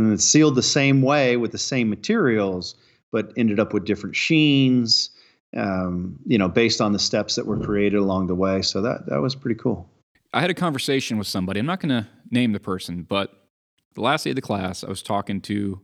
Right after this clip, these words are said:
Speaker 2: a person, and they told me that they'd been to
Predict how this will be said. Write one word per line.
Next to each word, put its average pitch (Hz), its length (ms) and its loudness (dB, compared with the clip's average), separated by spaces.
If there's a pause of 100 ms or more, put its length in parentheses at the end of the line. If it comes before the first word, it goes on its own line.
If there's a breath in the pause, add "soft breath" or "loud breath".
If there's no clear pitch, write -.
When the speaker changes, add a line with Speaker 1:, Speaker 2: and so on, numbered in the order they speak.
(140)
Speaker 2:
a 107 80 -6
person, 92 480 -6 (720 soft breath)
and 107 200 2
they 110 120 2
told 117 240 0
me 110 240 0
that 98 240 -6 (760)
they'd 117 180 0
been 147 180 2
to 123 600 0